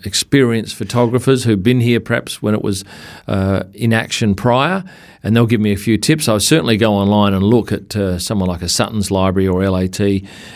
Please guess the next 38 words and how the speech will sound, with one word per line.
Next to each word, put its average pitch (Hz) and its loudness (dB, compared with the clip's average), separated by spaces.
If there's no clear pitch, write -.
or 90 0
Getty 110 2
and 85 -2
find 104 2
out 101 0
what 104 -4
they've 113 -2
got 107 2
up 110 -4
there 110 2
as 104 0
their 107 2
best 104 -2
shots - -4
from 98 -4
past 101 -4
years. 139 2
And 135 4
then 139 6
I 131 4
do 135 4
a 123 4
track 143 0
walk 143 4
on 127 2
a 120 2
new 123 2
track, 139 -2
uh, 98 -2
so 107 0
I, 101 4
I'll 113 0
get 110 2
a 104 2
rough 123 0
idea 113 0
from 110 -2
there. 131 4